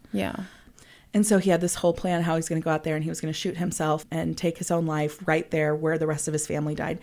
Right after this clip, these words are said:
Speaker 2: And he got there and he was, like, kicking around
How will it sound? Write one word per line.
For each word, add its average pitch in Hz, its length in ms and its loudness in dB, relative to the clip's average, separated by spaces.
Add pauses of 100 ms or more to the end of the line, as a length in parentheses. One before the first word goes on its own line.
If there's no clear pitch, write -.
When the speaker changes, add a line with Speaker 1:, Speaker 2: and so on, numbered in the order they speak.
(320)
Speaker 2:
And 175 100 2
he 190 100 6
got 196 400 2
there - 300 -4 (580)
and 180 140 2
he 185 100 2
was, 175 220 0
like, 156 400 0 (560)
kicking 262 400 6
around 185 840 6